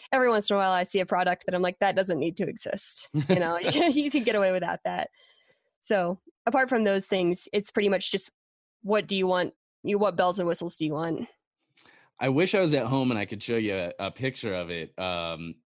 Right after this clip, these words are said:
Speaker 2: but I have, uh, I, I can't remember if it was my granddad's or my great-granddad's, uh, but an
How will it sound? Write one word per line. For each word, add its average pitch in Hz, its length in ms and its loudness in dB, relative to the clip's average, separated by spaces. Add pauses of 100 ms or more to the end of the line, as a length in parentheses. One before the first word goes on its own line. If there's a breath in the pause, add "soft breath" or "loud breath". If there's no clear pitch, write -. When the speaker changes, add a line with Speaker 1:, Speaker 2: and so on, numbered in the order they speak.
Speaker 2:
but 117 140 -4
I 123 120 0
have, 123 600 -2
uh, 87 460 -6 (360)
I, 107 200 -14
I 110 80 -12
can't 143 220 -6
remember 131 180 -2
if 123 80 -8
it 117 60 -4
was 95 140 -8
my 87 120 -10
granddad's 101 480 -6
or - 20 -16
my 82 120 -10
great-granddad's, 80 1000 -8 (480 soft breath)
uh, 73 580 -6 (440)
but 104 200 -4
an 107 140 -8